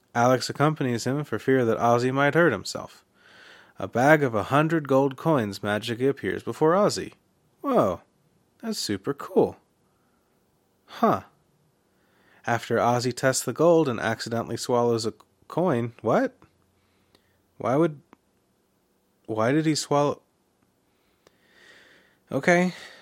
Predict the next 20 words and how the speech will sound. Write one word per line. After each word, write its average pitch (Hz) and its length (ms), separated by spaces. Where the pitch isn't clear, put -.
um, 135 480
they 127 200
stash 131 440
it 139 100
in 135 160
an 131 140
old 123 260
well 127 380
and 123 260
plot 123 300
to 120 80
keep 117 240
it 113 80
for 135 160
themselves, 151 640
hoping 123 360
to 147 80
fix - 460
Ozzie's 104 380
brain. 139 380